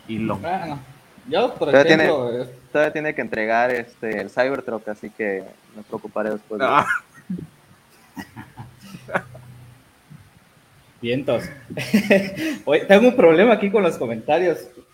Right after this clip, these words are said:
Speaker 2: Veo que estoy luchando porque veo que nos están llegando las notificaciones. Pero no sé si a ti, Juan, pero a mí no me aparece ninguna barrita para bajarlos ahí donde dice comentarios.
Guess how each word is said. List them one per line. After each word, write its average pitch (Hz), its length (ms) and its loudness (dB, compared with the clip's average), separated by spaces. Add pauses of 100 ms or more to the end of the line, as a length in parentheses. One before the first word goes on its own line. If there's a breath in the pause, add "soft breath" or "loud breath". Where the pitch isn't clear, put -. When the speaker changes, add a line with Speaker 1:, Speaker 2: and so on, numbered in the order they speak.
(140)
Speaker 2:
Veo 185 220 0
que 139 180 -4
estoy 131 200 -4
luchando 175 500 -2
porque 123 320 -10
veo 151 320 -4 (200)
que 127 80 -14
nos 113 300 -14
están 131 220 -10
llegando 135 260 -6
las 120 140 -8
notificaciones. 110 680 -10 (580)
Pero 139 160 0
no 185 140 0
sé 294 120 -6
si - 100 -6
a - 80 -4
ti, 214 120 -4
Juan, 254 260 -2
pero 202 140 0
a - 20 0
mí 196 120 -4
no 226 80 -2
me 220 60 -2
aparece 190 380 -4
ninguna 175 320 -6
barrita 135 460 -8
para 120 200 -8
bajarlos 139 500 -10 (300)
ahí 123 180 -12
donde 156 220 -10
dice 156 140 -10
comentarios. 101 520 -10